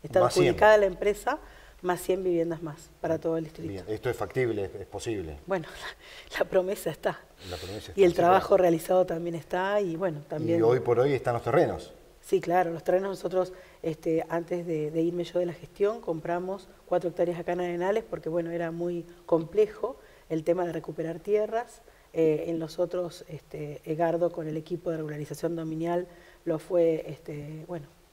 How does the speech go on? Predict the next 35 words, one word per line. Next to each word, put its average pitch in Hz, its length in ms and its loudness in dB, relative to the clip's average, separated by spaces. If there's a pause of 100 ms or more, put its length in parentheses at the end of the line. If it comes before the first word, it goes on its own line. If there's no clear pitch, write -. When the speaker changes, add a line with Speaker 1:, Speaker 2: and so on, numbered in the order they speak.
(120)
Speaker 1:
valga 156 240 -6
la 147 100 -8
redundancia, 165 520 -4
regularizando. 175 800 -8 (540)
Así 160 280 -8
que 151 460 -2
en 165 140 -6
eso, 160 440 -6
eh, 147 80 -14
se - 140 -8
está 170 200 -2
trabajando, 190 600 0
ya, 160 400 -8 (380)
este, 156 240 -4
se 151 100 -8
hicieron 170 260 -8
sorteos, 185 760 -4 (300)
eh, 147 580 -6 (220)
así 160 240 -8
que 160 120 -8
ahora 165 420 -6
faltaba 165 380 -6
la 156 340 -8
parte 170 300 -8
de 165 80 -4
los 156 100 -12
servicios 208 560 -8
y, 156 240 -12
y 160 40 -14
ya 165 140 -8
estaban 160 280 -8
para 156 140 -12
entregar. 160 340 -10 (420)
Speaker 2:
Bien, 156 240 8 (300)
eh, 127 460 0